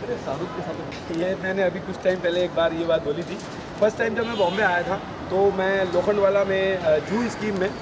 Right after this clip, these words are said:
Speaker 2: मैं एक जगह रुका, तो शाहरुख भाई गाड़ी से आए, Pajero थी रेड कलर की, शाहरुख भाई गाड़ी से उतरे और मेरे पास भी गाड़ी थी, और मैं जब गाड़ी से उतरा तो शाहरुख भाई ने मुझे देखा, तो मैं उनकी तरफ बढ़ा, तो उनको लगा शायद मैं कोई एक्टर हूँ या प्रोड्यूसर हो सकता हूँ,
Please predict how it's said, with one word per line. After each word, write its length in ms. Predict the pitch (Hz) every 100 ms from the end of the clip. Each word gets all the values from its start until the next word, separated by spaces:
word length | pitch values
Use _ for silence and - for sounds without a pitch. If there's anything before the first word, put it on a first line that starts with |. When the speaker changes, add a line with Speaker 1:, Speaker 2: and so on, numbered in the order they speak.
| -
Speaker 2:
मैं 100 | 175
एक 80 | 180
जगह 200 | 185 196
रुका, 260 | 185 170 214
तो 140 | 226
शाहरुख 340 | 220 170 190 190
भाई 160 | 196
गाड़ी 340 | 196 - 160 190
से 140 | 202
आए, 140 | 175
Pajero 520 | 190 151 165 175 185 185
थी 80 |
रेड 400 | 185 151 147 175
कलर 160 | 156 143
की, 220 | 131 98 - - - - -
शाहरुख 220 | 185 220
भाई 120 | 226
गाड़ी 240 | 185 175
से 120 | 214 240
उतरे 240 | 190 208 - - -
और 100 | 185
मेरे 200 | 180 214
पास 180 | 226 233
भी 120 | 214
गाड़ी 240 | 196 170 190
थी, 180 | 202 - - - - -
और 100 | 190
मैं 120 | 233
जब 120 | 254
गाड़ी 200 | 202 208
से 100 | 240
उतरा 200 | 247 233
तो 100 | 233
शाहरुख 280 | 240 208 214
भाई 120 | 220
ने 80 | 226
मुझे 200 | 226 220
देखा, 320 | 196 202 214
तो 420 | 220 220 220 214
मैं 240 | 196 180 202
उनकी 220 | 202 202
तरफ 180 | 202 214
बढ़ा, 240 | 175 170 - - - -
तो 60 | 226
उनको 240 | 220 240
लगा 200 | 226 233
शायद 260 | 226 214 220
मैं 140 | 214
कोई 160 | 220 214
एक्टर 280 | 175 - 196
हूँ 160 | 208
या 100 | 208
प्रोड्यूसर 460 | 202 185 170 185 208
हो 120 | 190
सकता 260 | 185 180 196
हूँ, 140 | 208